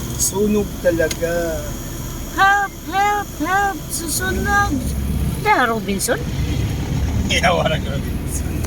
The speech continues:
Speaker 2: Oh, hindi. Wala ka
Speaker 1: Karayo.
Speaker 2: Robinson.
Speaker 1: Karayo Robinson.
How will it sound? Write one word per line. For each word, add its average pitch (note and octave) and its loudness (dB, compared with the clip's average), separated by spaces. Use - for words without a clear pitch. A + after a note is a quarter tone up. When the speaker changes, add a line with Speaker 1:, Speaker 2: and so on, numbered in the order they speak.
Speaker 2:
Oh, D#3+ 0
hindi. F3+ -2
Wala F3+ -2
ka - -2
Speaker 1:
Karayo. E3+ 0
Speaker 2:
Robinson. - 0
Speaker 1:
Karayo - 0
Robinson. - -4